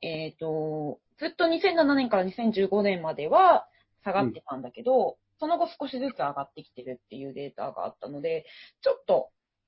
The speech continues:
Speaker 1: えーと、上が-、物価は上がってきた
Speaker 2: うん。
Speaker 1: うん。
Speaker 2: うん、うん。Okay. So it's, it's
Speaker 1: 変わってない、最近は全然。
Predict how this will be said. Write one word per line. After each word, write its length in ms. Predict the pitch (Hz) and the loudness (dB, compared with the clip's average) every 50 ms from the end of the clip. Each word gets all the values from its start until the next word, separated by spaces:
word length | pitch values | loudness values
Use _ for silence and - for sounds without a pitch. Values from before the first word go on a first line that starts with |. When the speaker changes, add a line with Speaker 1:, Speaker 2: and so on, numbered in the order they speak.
| _ _ _ _ - | _ _ _ _ -8
Speaker 1:
え 320 | 170 160 156 156 147 - | -6 -6 -6 -8 -8 -10
ー 40 | _ | _
と、 500 | - 131 139 139 139 139 135 127 - - _ _ _ - | -8 -8 -6 -6 -6 -8 -8 -10 -12 -16 _ _ _ -10
上 100 | 185 180 | -8 -6
が-、 180 | 175 185 180 - _ _ _ _ _ - | -6 -6 -6 -8 _ _ _ _ _ -10
物 120 | 202 196 - | -10 -8 -2
価 120 | - 185 | 0 2
は 200 | 180 190 233 - - _ _ - | 2 2 0 -2 -8 _ _ -10
上 60 | 202 185 | -8 -8
が 60 | 196 | -8
っ 80 | 196 _ _ | -10 _ _
て 80 | - 196 | -16 -16
き 100 | - - | -14 -12
た 120 | - 143 | -12 -10
Speaker 2:
う 40 | 127 | -8
ん。 220 | 123 117 110 104 - _ _ _ _ _ _ - | -8 -8 -8 -10 -12 _ _ _ _ _ _ -12
Speaker 1:
う 60 | 196 | -10
ん。 20 | 196 190 185 | -8 -6 -2
Speaker 2:
う 60 | 135 | 0
ん、 560 | 135 131 123 113 107 110 135 139 127 113 107 - _ - 160 | 0 0 0 -2 -4 -6 -8 -8 -8 -8 -8 -12 _ -10 -10
う 40 | 156 | -8
ん。 20 | |
Okay. 200 | - - 139 135 - _ _ _ _ _ _ _ | -4 -4 -4 -4 -6 _ _ _ _ _ _ _
So 140 | - - 143 139 | -2 2 2 2
it's, 160 | 123 - - - - | 2 0 -6 -6 -4
it's 200 | 156 131 - - - - - - | -4 -4 -4 -6 -12 -14 -8 -2
Speaker 1:
変 80 | - | 0
わ 80 | 294 302 | 0 0
っ 60 | - | 0
て 80 | - 302 | 0 0
な 140 | 302 262 196 | 2 2 0
い、 80 | - - | 0 0
最 160 | 226 196 - | -2 -2 -2
近 140 | - 190 185 | -4 -6 -6
は 100 | 180 175 | -6 -6
全 200 | 165 175 165 170 | -6 -8 -8 -6
然。 260 | 151 165 160 147 - | -6 -6 -6 -6 -8